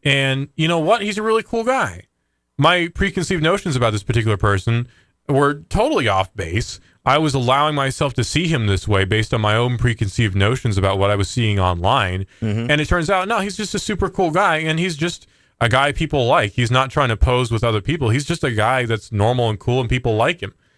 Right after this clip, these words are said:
Speaker 1: You know what I mean?
Speaker 2: Yeah, and
Speaker 1: So
Speaker 2: that's, and that's another thing, too, is you, when you judge someone as an individual, and this is something that our society is gonna have to figure out how to do, 'cause we
Speaker 1: Mm-hmm.
Speaker 2: just,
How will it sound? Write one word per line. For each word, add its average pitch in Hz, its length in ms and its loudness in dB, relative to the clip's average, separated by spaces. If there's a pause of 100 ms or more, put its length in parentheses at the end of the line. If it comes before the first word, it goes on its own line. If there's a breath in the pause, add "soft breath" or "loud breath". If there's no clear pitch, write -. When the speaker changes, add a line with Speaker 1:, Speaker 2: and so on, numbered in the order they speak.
(320)
Speaker 1:
You 101 60 4
know 98 80 6
what 107 60 4
I - 20 2
mean? 131 260 0
Speaker 2:
Yeah, 175 320 0
and 143 100 0
Speaker 1:
So 180 180 4
Speaker 2:
that's, - 120 -8
and 160 100 0
that's 254 160 0
another 208 360 0
thing, 175 260 -6
too, 190 420 -4
is 127 540 -2 (320)
you, 143 160 -4
when 156 320 -2
you 147 240 -4
judge 143 380 -4
someone 175 260 -2
as 143 100 -4
an 135 60 -2
individual, 131 560 -4
and 113 100 -4
this 139 160 -4
is 139 80 -8
something 117 300 -4
that 104 80 -4
our 104 100 -2
society 98 360 -4
is 90 80 -8
gonna 95 140 -4
have 90 80 -6
to - 60 -8
figure 92 240 -4
out 85 80 -2
how 92 60 -4
to 78 80 -4
do, 87 180 -6
'cause 87 200 -6
we 98 60 6
Speaker 1:
Mm-hmm. 92 40 2
Speaker 2:
just, - 240 -4